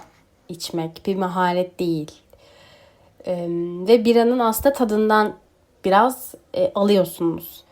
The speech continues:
Köpüğü olan bira aslında yurt dışında falan da mesela hatırlayın dizilerde, filmlerde, böyle illüstrasyonlarda nasıl görürüz bira bardaklarını? Böyle o bira bardağından fış fış böyle yanlarından akıyor köpüklü bira. Hani çekici olan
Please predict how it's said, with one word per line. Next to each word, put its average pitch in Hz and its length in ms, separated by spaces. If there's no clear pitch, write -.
Köpüğü 247 520
olan 233 460
bira 190 220
aslında 175 460
yurt 196 240
dışında 208 380
falan 208 420
da 202 60
mesela 196 300
hatırlayın 208 580
dizilerde, 190 480
filmlerde, 185 920
böyle 175 220
illüstrasyonlarda 185 1200
nasıl 202 240
görürüz 170 420
bira 170 220
bardaklarını? 175 880
Böyle 185 500
o 180 220
bira 208 280
bardağından 185 600
fış - 280
fış - 260
böyle 190 200
yanlarından 185 640
akıyor 180 320
köpüklü 190 540
bira. 170 360
Hani 165 280
çekici 190 500
olan 196 540